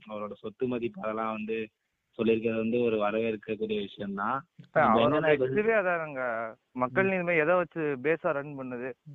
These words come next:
Speaker 2: நாங்க
Speaker 3: உண்மை.
Speaker 2: ஊழல் இல்லைங்கிறத ஒரு பேஸா
Speaker 3: நாணயம்.
Speaker 2: வச்சுதான் ரன் பண்ணுது. So வந்து இதுலயே வந்து ஒரு இது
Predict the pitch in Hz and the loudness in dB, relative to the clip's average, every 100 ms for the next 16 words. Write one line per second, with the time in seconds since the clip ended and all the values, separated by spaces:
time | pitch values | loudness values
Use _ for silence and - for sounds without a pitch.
0 | 135 139 123 123 175 196 175 160 170 185 | 0 0 2 0 2 4 2 0 -2 0
1 | 185 175 175 151 123 160 123 160 147 151 | 2 4 4 4 4 4 2 0 -2 0
2 | 180 160 160 147 131 135 - _ _ _ | 2 2 -2 -4 -4 -6 -8 _ _ _
3 | 170 170 180 190 175 147 180 208 214 190 | 4 4 4 4 4 2 4 4 4 4
4 | 202 196 175 170 | 2 2 0 -2